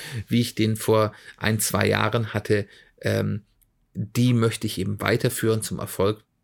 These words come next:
führen und dann eben auch zum Ernten dieser Ergebnisse kommen. Wie möchte ich das machen?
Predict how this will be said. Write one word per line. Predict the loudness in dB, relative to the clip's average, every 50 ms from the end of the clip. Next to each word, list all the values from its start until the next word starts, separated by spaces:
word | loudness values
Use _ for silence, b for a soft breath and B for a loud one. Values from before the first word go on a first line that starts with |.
| _ -20
führen | -14 -6 -2 -2 0 0 0 -2 -4
und | -4 -4 -4 -2 -2
dann | -2 -4 -4 -4
eben | -6 -6 -4 -4 -6 -6
auch | -6 -6 -6 -6 -6
zum | -6 -8 -6 -6 -8 -10 -12 _ _
Ernten | -4 -2 -2 -2 -4 -6 -8 -10 -10 -10 -8 -8 -10 -12 _ _ _ _ _ _ -8
dieser | -6 -4 -4 -4 -2 -2 -2 -4 -4 -6 _ _ _ _ _ _ _ _ _ -14
Ergebnisse | -14 -12 -8 -8 -8 -8 -10 -12 -14 -14 -14 -16 -18 -18 -16
kommen. | -18 -18 -18 _ _ _ _ _ _ _ _ _ _ _ _ _ _ _ _ _ _ _ _ _ _ _ _ _ _ _ _ _ _ -12 -12 B B B B B B B B B B B B B B _ _
Wie | 2 4 6
möchte | 6 4 4 2 -2 -6
ich | -6 -6
das | -6 -6 -8 -8
machen? | -12 -16 -20 -20